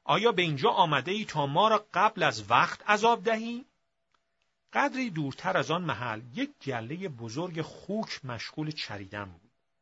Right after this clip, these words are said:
و دیوها از عیسی خواهش کرده گفتند: «اگر می‌خواهی ما را بیرون برانی، ما را به داخل آن گله خوک بفرست.» عیسی فرمود: «بروید.» پس آنها بیرون آمده به داخل خوکها رفتند.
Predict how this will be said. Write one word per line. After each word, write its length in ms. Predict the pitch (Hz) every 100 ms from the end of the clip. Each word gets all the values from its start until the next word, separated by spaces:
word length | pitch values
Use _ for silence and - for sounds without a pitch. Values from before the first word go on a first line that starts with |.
| _ _ _ _ -
و 80 |
دیوها 480 | 151 160 208 - 294
از 180 | 254 196
عیسی 340 | 147 - 196
خواهش 540 | 190 - 143 117 135 -
کرده 300 | 156 131 151
گفتند: 540 | 143 170 - 120 113 _
«اگر 340 | 170 226 277
می‌خواهی 420 | 240 165 - 175 220
ما 160 | 214
را 100 | 214
بیرون 380 | 160 127 135 226
برانی، 460 | 170 131 117 120 113 _ _ _
ما 240 | 127 202 294
را 80 |
به 140 | 269 170
داخل 680 | 147 - 165 202 214 196 180 - _ -
آن 240 | 214 226
گله 480 | 127 139 131 131 127
خوک 440 | - - 294 294
بفرست.» 680 | - 104 - - - - - _ _ _ _ _ _ _ _ _ -
عیسی 280 | 147 - -
فرمود: 520 | 156 139 151 165 - _ _ -
«بروید.» 580 | 135 143 127 95 - _ _ _ _ _ _ _ _ _ _ _
پس 300 | - 175 - -
آنها 420 | 156 151 - 190
بیرون 460 | 147 113 131 196 202
آمده 400 | 147 117 117 117
به 240 | 107 135
داخل 460 | 131 147 - 208 196
خوکها 600 | - 139 127 - - 208
رفتند. 480 | 127 - - 95